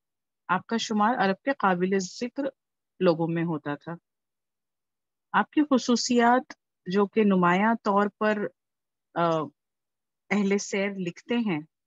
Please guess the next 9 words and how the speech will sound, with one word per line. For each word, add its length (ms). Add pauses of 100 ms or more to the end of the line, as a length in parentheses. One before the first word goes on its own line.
(480)
वो 100
ये 240
है 200 (840)
कि 220 (260)
हजरत 260
तुफैल 540 (100)
बड़े 240
मेहमान 480
नवाज 480